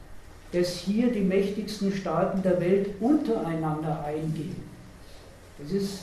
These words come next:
das, den, den Satz will ich unterstreichen, mit einem Verhältnis zwischen den Staaten selber, die sich hier in Hamburg jetzt treffen. Und das Verhältnis ist so geartet, dass sie streiten, um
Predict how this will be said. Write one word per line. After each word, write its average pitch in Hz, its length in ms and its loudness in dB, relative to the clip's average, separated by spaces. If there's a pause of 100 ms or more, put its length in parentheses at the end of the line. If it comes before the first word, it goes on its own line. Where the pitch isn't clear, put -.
das, 185 300 -4
den, 180 240 4
den 180 200 2
Satz 196 380 0
will 202 120 4
ich 202 140 2
unterstreichen, 196 880 0
mit 170 160 0
einem 196 240 2
Verhältnis 196 800 2
zwischen 233 320 0
den 185 180 2
Staaten 190 540 0
selber, 190 520 2 (600)
die 190 100 0
sich 196 200 2 (140)
hier 202 220 4
in 185 180 4
Hamburg 180 420 6
jetzt 160 320 -2
treffen. 147 420 -6 (760)
Und 180 120 -2
das 196 140 4
Verhältnis 208 600 4
ist - 240 -2
so 208 180 8
geartet, 226 760 6 (840)
dass 196 240 2
sie 208 160 0
streiten, 185 920 2 (1300)
um 226 520 8